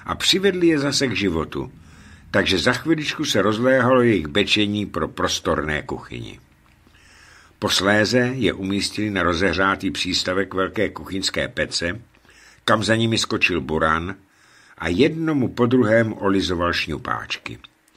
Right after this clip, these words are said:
Byl to patrně projev otcovské něžnosti oplatovníka stáda vůči jeho svěřencům. Je pochopitelné, že po tak odvážném činu převažovali všichni kolchozníci,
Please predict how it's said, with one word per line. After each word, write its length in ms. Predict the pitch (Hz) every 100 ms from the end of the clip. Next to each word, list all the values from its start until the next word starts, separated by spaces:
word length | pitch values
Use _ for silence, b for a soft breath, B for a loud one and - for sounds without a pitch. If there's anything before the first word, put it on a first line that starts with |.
| b b b -
Byl 200 | 214 233
to 140 | 220
patrně 440 | 208 196 185 180 165
projev 500 | 156 160 151 - -
otcovské 840 | - - - - 127 - - 104 95
něžnosti 680 | 101 92 80 95 - -
oplatovníka 760 | - 92 110 98 95 98 90 78
stáda 480 | - - 87 90 82
vůči 340 | 73 78 -
jeho 180 | 80 69
svěřencům. 760 | 67 67 57 58 - 55 53 53 _ _ _ b b b b b b b b
Je 240 | 95 117
pochopitelné, 1200 | 143 - 160 - 139 - 73 73 67 60 60 57 53 - b b b b
že 180 | 90 82
po 180 | 92
tak 340 | 80 82 - -
odvážném 720 | 131 113 135 143 135 117 82
činu 320 | 76 107 110
převažovali 760 | 107 - 101 107 95 107 104 101
všichni 640 | 95 - 170 - - 147
kolchozníci, 1040 | 123 135 131 127 139 117 131 135 117 131 127